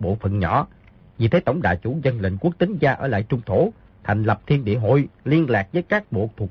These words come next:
cũ của Quốc Tính Gia. Phàm những binh tướng từng theo Quốc Tính Gia tấn công Giang Chiết,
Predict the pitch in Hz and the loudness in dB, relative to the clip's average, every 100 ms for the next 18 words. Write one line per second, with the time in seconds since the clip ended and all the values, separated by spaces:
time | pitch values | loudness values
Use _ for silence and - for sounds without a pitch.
0 | - 117 170 156 117 180 165 165 120 104 | -2 2 2 2 -4 -2 -2 2 2 2
1 | - - _ _ - _ - 123 131 110 | -4 -18 _ _ -20 _ -4 0 0 -2
2 | 156 170 151 - 170 226 156 110 107 117 | -2 -2 -2 0 0 2 -2 -2 -2 -4
3 | 135 175 165 170 120 - 156 127 113 123 | -6 -4 -4 0 -2 -2 -2 -2 0 0
4 | 117 - 190 | 0 -2 -2